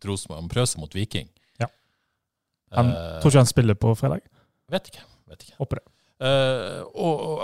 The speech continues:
Speaker 1: jeg synes jo på en måte Bilal Njay må spille på dette laget nå, fordi at han er den som, som er helt opplagt i bakromstrusselen.
Speaker 2: Den synes jeg er så, og her, det er så kjempeproblem. Jeg synes det er et kjempeproblem, fordi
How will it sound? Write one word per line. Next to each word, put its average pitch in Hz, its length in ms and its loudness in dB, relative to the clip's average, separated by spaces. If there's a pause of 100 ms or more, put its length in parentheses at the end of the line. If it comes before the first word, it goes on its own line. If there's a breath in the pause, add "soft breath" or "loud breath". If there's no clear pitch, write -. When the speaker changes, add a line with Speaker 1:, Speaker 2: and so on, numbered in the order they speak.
Speaker 1:
jeg 156 80 2
synes - 240 -4
jo 113 120 -2
på 101 100 -12
en 107 80 -8
måte 104 140 -8
Bilal 104 580 -4
Njay 104 400 -2 (420)
må 110 220 2
spille 90 240 -4
på 80 80 -10
dette 82 160 -10
laget 78 240 -8
nå, 76 80 -10
fordi 104 240 -2
at - 160 -4
han 92 80 -2
er 87 80 -4
den 87 160 -4
som, 76 220 -10 (100)
som 78 160 -10 (540)
er 98 100 -6
helt 92 160 -8
opplagt - 400 -4
i - 80 -16
bakromstrusselen. - 560 -12
Speaker 2:
Den 113 100 0
synes - 240 2
jeg 110 140 -2
er 110 80 0
så, 151 240 -2 (360)
og 147 80 2
her, 170 200 6
det 160 220 4
er - 20 6
så 160 160 4
kjempeproblem. 156 840 4 (1200)
Jeg 127 80 2
synes 143 160 4
det 165 80 6
er 160 60 -2
et - 80 -20 (100)
kjempeproblem, 127 640 0
fordi 151 300 2